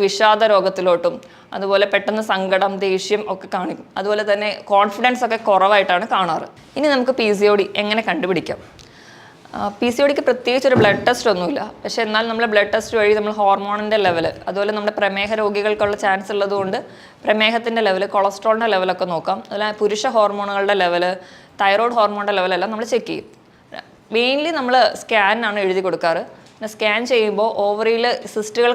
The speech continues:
കാണാൻ പറ്റും. ഒരു, ഏഹ്, നെക്ലസ് പാറ്റേണിലാണ് കാണുക. അതിനെ നമ്മൾ പേൾ നെക്ലേസ് അപ്പിയറൻസ് എന്ന് പറയും. ഇതാണ് mainly നമ്മൾ സ്കാൻ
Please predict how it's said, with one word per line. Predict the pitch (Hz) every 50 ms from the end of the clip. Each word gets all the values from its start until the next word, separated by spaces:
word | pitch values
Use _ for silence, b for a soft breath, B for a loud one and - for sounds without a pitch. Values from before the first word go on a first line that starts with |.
| 240
കാണാൻ | 202 180 175 175 180 165
പറ്റും. | - - 202 214 214 214 B B B B B - 208
ഒരു, | 208 220 226 226 - - 196
ഏഹ്, | 190 190 196 190 - - - - - - - - 202 214
നെക്ലസ് | 220 214 214 - 247 254 262 254 - - - - - - 214
പാറ്റേണിലാണ് | 202 196 202 202 214 214 214 208 202 185 185 180 190
കാണുക. | 165 165 170 190 - - 190
അതിനെ | 196 208 220 214
നമ്മൾ | 202 202 214 208 - -
പേൾ | 202 208 214 220 226 226
നെക്ലേസ് | 214 214 - - 208 214 208 214 190
അപ്പിയറൻസ് | 190 - 190 190 190 190 202 202 -
എന്ന് | 202 190 175
പറയും. | 156 156 170 220 - B B B B B B B B B -
ഇതാണ് | 233 254 254 254 247
mainly | 233 220 220 226 240
നമ്മൾ | 226 226 233 226
സ്കാൻ | - - 233 214 220